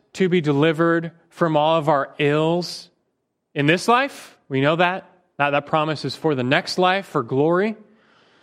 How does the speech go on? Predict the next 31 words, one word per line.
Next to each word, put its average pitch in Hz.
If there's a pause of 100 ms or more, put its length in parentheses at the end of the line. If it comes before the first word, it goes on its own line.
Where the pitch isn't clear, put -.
(320)
And 135
again, 143
as 135
we 135
learned 135
last 143
week, 147
God 143
has 135
many 143
good 147
purposes 139
in 135
our 131
trials. 123 (920)
We 233
want 254
to 185
just 160
escape 214
our 139
trials, 120 (400)
but 151
God 160
knows 156
that, 135
that 127
many 135
times 143
that's 131
not 127